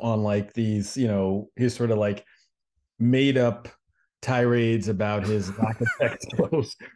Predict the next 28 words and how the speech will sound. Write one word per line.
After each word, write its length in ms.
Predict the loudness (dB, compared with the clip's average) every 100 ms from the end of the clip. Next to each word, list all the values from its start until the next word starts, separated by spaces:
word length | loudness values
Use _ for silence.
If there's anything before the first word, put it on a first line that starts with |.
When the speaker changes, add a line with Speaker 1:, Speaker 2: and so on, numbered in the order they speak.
| -14 -2
Speaker 1:
or, 460 | 4 6 6 4 2 0
you 100 | 2
know, 120 | 2
or 140 | 2 2
just, 280 | 2 2 2
like, 340 | 0 0 -8 _ _ _ -16
stuff 340 | -2 -2 0
that 120 | 0
he 60 | 0
says 280 | 0 0 0
that's 140 | -4
just 200 | -4 -4
completely 720 | -2 -2 -2 -2 0 0 0
wrong 440 | 2 2 2 2 2
and 100 | 0
inappropriate, 600 | 0 -2 -4 0 -2 0
but 140 | 0
hilarious, 680 | 0 0 0 0 0 -2 -4 -16 -20 -10 -2
or, 300 | 0 0 -2 -2
or 140 | -2
deviates 680 | 0 -2 0 2 2 0 0
into 200 | -2 -2
something, 720 | -2 -2 -2 -2 0 -2 -2
you 120 | -2
know, 120 | -2 0
where 140 | -2
he's, 220 | -2 -2
like, 260 | -4 -4